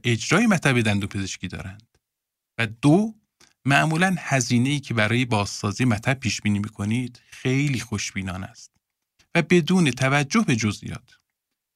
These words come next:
تجربهٔ من و دوستام از بازسازی مطب اینه که شما سه برابر پولی رو که فکر می‌کنید برای بازسازی مطب کافیه، در نهایت خرج بازسازی خواهید کرد. پس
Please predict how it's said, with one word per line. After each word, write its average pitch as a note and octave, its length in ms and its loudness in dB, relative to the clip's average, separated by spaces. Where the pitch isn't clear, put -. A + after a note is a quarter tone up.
تجربهٔ G#3 480 4
من F#3 200 4
و F3+ 80 2
دوستام C#3+ 680 0
از B2 240 -2
بازسازی A2+ 580 0
مطب A2 380 0
اینه C#3+ 200 0
که G#2+ 420 -6
شما D#3+ 360 0
سه - 340 0
برابر C3 520 2
پولی C3 280 0
رو B2+ 100 -2
که B2+ 140 -4
فکر B2 480 -2
می‌کنید G2 560 -4
برای A#2 240 2
بازسازی A2 560 0
مطب G2+ 340 -4
کافیه، G#2+ 680 -6
در D#3+ 240 2
نهایت E3 500 2
خرج E3+ 460 0
بازسازی G#2+ 500 0
خواهید G2 340 -8
کرد. - 420 -14
پس C3 520 0